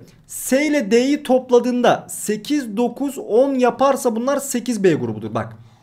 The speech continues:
yine göstererek yapmak istiyorum. Ezbere gitmeyelim. Şurayı düşün. S'den iki gittin.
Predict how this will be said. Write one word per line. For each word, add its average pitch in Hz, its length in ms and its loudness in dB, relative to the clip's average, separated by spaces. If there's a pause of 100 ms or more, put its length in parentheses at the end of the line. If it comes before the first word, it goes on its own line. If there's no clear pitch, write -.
(220)
yine 202 160 -8
göstererek 165 580 -6
yapmak 104 280 -16
istiyorum. - 360 -18
Ezbere 156 460 -6
gitmeyelim. 117 580 -10 (1400)
Şurayı 247 300 0
düşün. - 220 -10 (360)
S'den 220 460 0
iki 226 180 -4
gittin. 143 320 -8